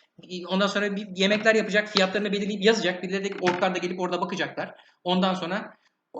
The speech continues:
parasını verecekler, yiyecekler, içecekler. "Aa," diyeceğiz ki, "orklar aleminde demek ki serbest piyasa ekonomisi var."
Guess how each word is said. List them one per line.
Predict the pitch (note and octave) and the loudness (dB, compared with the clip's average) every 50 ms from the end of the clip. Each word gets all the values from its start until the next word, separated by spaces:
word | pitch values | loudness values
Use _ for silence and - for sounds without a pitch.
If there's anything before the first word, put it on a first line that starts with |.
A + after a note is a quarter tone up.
| - - - | -14 -4 2
parasını | - A3 A3+ A3 A3 B3 B3+ A#3+ | 4 6 6 6 6 4 6 6
verecekler, | A3 F3+ D#3+ D3 D3+ C#3+ - A#3 A#3+ | 6 6 6 4 0 2 4 4 4
yiyecekler, | G#3+ G#3 A3 G#3+ F#3 F#3 F3 F3 - G3 | 4 4 0 0 2 0 0 0 -2 -4
içecekler. | G#3 G3 F#3 F#3 F#3 F#3 - A#3 C4+ | -4 -4 -2 -2 -2 0 0 0 2
"Aa," | C4 A#3+ B3 B3+ A#3+ A#3+ | 2 4 4 4 4 2
diyeceğiz | B3 A#3+ C4+ C4 - | 0 -2 -2 -4 -2
ki, | C4 | 0
"orklar | B3+ B3+ B3 B3 - C4 B3+ | 2 2 2 2 0 0 2
aleminde | B3 A3 G#3 G3+ G3+ A3+ B3 A#3 | 2 2 2 2 0 -4 -4 -4
demek | A3+ A#3 A3+ | -4 -4 -6
ki | - | -4
serbest | - A3 G#3+ G#3+ A#3+ A3+ - | 0 0 0 0 0 -4 -4
piyasa | - A3 G#3 G3 - A3 | -4 -6 -6 -4 -4 -4
ekonomisi | A3 G3+ G3 F#3+ F#3 F#3 - - | -4 -4 -4 -2 -4 -4 -6 -8
var." | - - | -12 -12